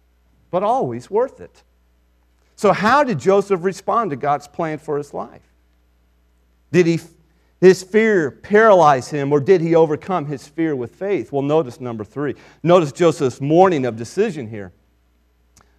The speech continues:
"Okay, Lord, I will trust and obey." Now, this is Joseph's finest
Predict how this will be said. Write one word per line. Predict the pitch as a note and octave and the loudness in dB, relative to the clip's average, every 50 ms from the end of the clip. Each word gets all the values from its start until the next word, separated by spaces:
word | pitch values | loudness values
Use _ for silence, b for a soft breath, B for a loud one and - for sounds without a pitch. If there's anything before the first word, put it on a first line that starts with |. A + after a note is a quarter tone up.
| _ _ | _ _
"Okay, | B2+ E3 D#3+ - G#3 G#3+ G#3+ F#3+ | -2 -2 0 2 0 2 2 2
Lord, | E3 D3 D3 D3+ E3+ F3+ | 2 2 4 4 4 4
I | D#3 C#3+ D3+ | 4 2 2
will | D3+ D#3 D3 | 2 0 0
trust | D3 - - G3 F#3 F3+ - - | -2 -2 0 0 0 0 -2 -8
and | D#3+ D#3 D#3 | -8 -6 -4
obey." | D#3 E3 D3+ F#3 G#3+ B3 B3+ G3+ B2 - _ _ _ _ _ _ _ _ _ _ _ _ _ _ _ _ _ _ _ _ _ _ | -4 2 2 2 2 2 -4 -12 -14 -18 _ _ _ _ _ _ _ _ _ _ _ _ _ _ _ _ _ _ _ _ _ _
Now, | - B2+ B2 | -8 -8 -6
this | B2+ D#3+ G#3 G3+ - | -2 -2 -4 -4 -4
is | C#3 A2 G2+ | -12 -14 -14
Joseph's | G#2+ - - F3+ F#3 F#3 F3+ - D3 A#2+ - - | -16 -4 -2 0 0 0 -2 -8 -14 -14 -14 -20
finest | _ _ _ G3 F#3 F#3 F#3 F#3+ F3+ E3 - - | _ _ _ -2 -2 0 -2 -2 -4 -6 -8 -12